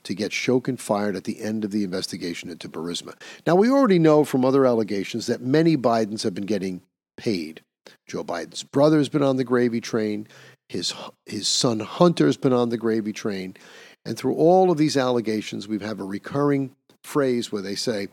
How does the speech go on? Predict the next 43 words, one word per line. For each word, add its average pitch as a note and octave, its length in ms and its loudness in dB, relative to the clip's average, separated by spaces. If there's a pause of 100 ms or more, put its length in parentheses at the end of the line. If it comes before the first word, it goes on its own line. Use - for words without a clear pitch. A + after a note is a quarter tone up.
(520)
"And G#2+ 80 -12
we're A#2+ 80 -2
gonna C3 180 4
kick, - 300 -4
save C#3+ 340 2
ten D#3 220 2
percent C3+ 400 0
for B2 100 -2
the G2+ 100 0
big G2 260 -2
guy." E2+ 320 -8 (100)
Uh, - 120 -6 (340)
they - 80 -2
always C#3+ 200 2
reference C#3 380 2
the - 140 -6
big A#2 240 -2
guy. - 280 -12
And G#2+ 80 -12
the A#2 80 -4
big F3+ 180 2
guy F2 200 -6
is C3+ 400 -6 (380)
Joe A2+ 160 0
Biden. - 400 -2 (340)
I - 420 -20
mean, A3 140 6
you A3 100 6
have G#3 200 6
to F#3 100 6
wonder C#3+ 520 4 (340)
how C3+ 140 0
someone D#3+ 400 4
who's B2 180 2
never D3 260 4
had B2+ 120 2
a A#2+ 40 0
real B2 260 2
job A#2+ 320 0
in A2 60 -4
his G#2+ 140 -4
entire A2+ 360 0
life G2 440 -4